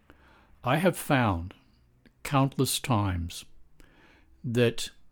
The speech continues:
the universe is always trying to push joy towards us. I have said this many times.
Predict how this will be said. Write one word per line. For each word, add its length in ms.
the 100
universe 840
is 120
always 540
trying 400
to 100
push 400
joy 300
towards 540
us. 320
I 120
have 140
said 260
this 260
many 220
times. 540